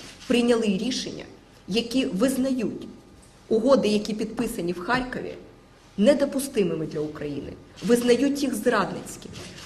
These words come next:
визнають їх такими, які мусять бути денонсовані. Звертаються до Верховної Ради денонсувати ці угоди і звертаються до Верховної Ради якнаймога швидше розпустити цю раду і зібрати її вже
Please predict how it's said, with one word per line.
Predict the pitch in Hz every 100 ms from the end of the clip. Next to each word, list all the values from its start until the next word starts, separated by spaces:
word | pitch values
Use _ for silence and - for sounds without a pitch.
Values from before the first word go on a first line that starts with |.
| 185
визнають | 247 247 247 277 285 269
їх | -
такими, | 254 - 269 311 170 - -
які | 202 240 240
мусять | 233 254 226 175
бути | 196 202
денонсовані. | 180 190 185 190 185 151 - - - - -
Звертаються | 185 214 294 294 254 180 151 156 120 - - -
до | 226
Верховної | 247 247 262 262 247 240
Ради | 220 202
денонсувати | 180 202 185 185 185 196 220 247
ці | - 262
угоди | - 240 254 240 - - - - - -
і | 254
звертаються | 220 262 269 269 220 185 190
до | 180 196
Верховної | 196 - 196 180 175
Ради | 208 269 226 - - - -
якнаймога | 180 277 311 302 269 262 269 277
швидше | 262 254 254 202 - - - - -
розпустити | 220 233 - 214 - 285 302 -
цю | - 202
раду | 190 147 - - - - - - -
і |
зібрати | 208 247 196 226 196 190
її | 175 180 240
вже | 254 156